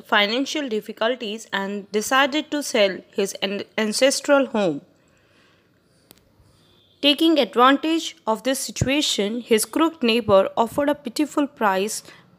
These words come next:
for Mullah's house. Blessings to him, Mullah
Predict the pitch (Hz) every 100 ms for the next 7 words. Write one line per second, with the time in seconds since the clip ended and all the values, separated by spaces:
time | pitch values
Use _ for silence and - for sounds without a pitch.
0 | _ - 247 233 226 220 233 240 - 202
1 | 175 - - - - - _ - - -
2 | - 170 208 - 233 240 - 285 302 415
3 | - - - - _ 240 285 330 330 339